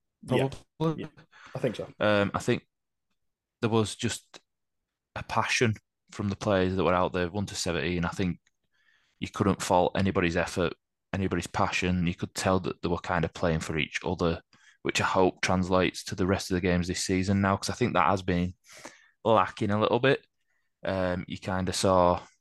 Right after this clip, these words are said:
Speaker 2: and I think it, it kind of comes down to a new kind of thought process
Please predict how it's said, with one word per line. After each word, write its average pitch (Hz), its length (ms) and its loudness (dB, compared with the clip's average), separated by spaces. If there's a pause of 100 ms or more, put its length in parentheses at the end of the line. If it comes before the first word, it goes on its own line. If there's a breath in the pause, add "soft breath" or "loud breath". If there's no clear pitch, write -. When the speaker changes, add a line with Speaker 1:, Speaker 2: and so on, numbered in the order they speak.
(160)
Speaker 2:
and 104 80 0
I - 20 0
think 131 300 -2
it, 98 100 -2 (160)
it - 140 -10
kind 85 200 -2
of 85 120 -6
comes 87 260 0
down 85 300 2
to 85 360 -2
a - 40 -4
new 87 560 2 (320)
kind 85 260 0
of 82 140 -2
thought - 440 0
process 80 560 -4